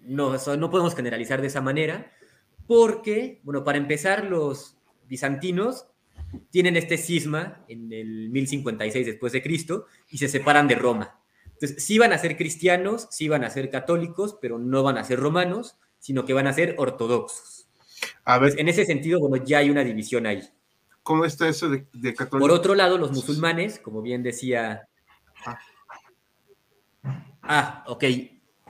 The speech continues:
Speaker 1: Hay un, una pequeña disputa teológica, y digo pequeña porque realmente empezó por un detalle muy pequeño, que es la Santísima Trinidad, se divide en, bueno, se, está, está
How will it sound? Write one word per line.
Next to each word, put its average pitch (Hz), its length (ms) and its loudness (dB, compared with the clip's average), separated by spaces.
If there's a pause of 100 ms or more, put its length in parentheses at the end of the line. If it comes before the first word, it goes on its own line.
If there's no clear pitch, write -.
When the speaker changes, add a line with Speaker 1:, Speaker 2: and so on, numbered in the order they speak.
(180)
Speaker 1:
Hay 202 260 4
un, 185 440 -2 (760)
una 170 200 0
pequeña 147 300 0
disputa 139 460 -2
teológica, 131 800 0 (300)
y 147 120 -2
digo 190 240 6
pequeña 175 340 0
porque 139 240 -4
realmente 151 380 0
empezó 151 440 -4
por 139 120 0
un 143 220 0
detalle 143 400 0
muy 170 320 0
pequeño, 143 600 -2 (600)
que 156 220 4
es 185 140 -2
la 143 140 0
Santísima 156 500 -4
Trinidad, 160 680 -4
se - 180 -14
divide 131 400 0
en, 110 200 -8
bueno, 123 200 0
se, 117 400 -2
está, 143 340 -6
está 160 640 0